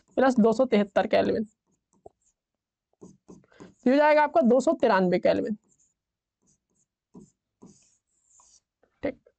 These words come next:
अब बात आती है भाई सी को ऐसे क्यों लिख दिया, है ना, आया विचार, नहीं आया?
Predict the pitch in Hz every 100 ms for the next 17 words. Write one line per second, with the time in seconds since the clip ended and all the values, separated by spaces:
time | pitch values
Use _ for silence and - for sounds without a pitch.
0 | _ _ - _ _ - 302 240 294 277
1 | 226 294 247 277 - 269 311 277 311 -
2 | 196 196 254 277 - _ _ _ _ -
3 | 254 233 _ _ _ _ _ _ _ _
4 | _ _ _ _ _ 214 311 302 302 320
5 | 240 220 254 185